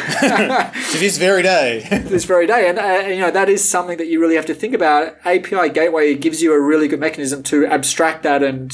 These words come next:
Speaker 1: uh, you know, hide some of the internal aspects and make modifications to it without exposing the dirty laundry,
Speaker 2: Exactly.
Speaker 1: uh, to
Speaker 2: And,
Speaker 1: the
Speaker 2: and
Speaker 1: end
Speaker 2: it, and
Speaker 1: users.
Speaker 2: it, and it's interesting when you're looking at sort of upgrading a, a, an architecture like this, it's not just what you take away, but what you can leave.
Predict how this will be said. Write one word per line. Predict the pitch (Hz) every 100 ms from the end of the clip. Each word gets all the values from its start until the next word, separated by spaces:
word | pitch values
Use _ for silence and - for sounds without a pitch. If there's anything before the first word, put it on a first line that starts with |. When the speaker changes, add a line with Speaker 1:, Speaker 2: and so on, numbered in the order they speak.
| -
Speaker 1:
uh, | 156 135 131 131
you | -
know, | 147 127
hide | - 147 143 139
some | 135 147
of | 135
the | 131 127 151
internal | 135 - 147 135
aspects | 135 131 139 131
and | 135 135 165
make | 139
modifications | 135 135 - 135 170 160 -
to | 147
it |
without | 151 147 160
exposing | 147 - 147 139 135
the | 123
dirty | 139 131 127
laundry, | 127 131 123 -
Speaker 2:
Exactly. | 147 123 123 123 131
Speaker 1:
uh, | 127
to |
Speaker 2:
And, | 170 -
Speaker 1:
the |
Speaker 2:
and | 196
Speaker 1:
end | 202
Speaker 2:
it, | 190
and | 196
Speaker 1:
users. | - -
Speaker 2:
it, |
and | 175
it's | 175
interesting | 190 214 262 180 143
when | 135
you're | 135
looking | - 151
at | 127
sort | 131
of | 123
upgrading | 139 135 135 123 117
a, | 113
a, | 131 113 127
an | 123
architecture | 135 139 139 117 123
like | 110 107
this, | 147
it's | 123
not | 185 -
just | - 147
what | 143
you |
take | 127 139 123
away, | 117 156 110
but | 120
what | 131
you | 120
can | 117 110
leave. | 156 - -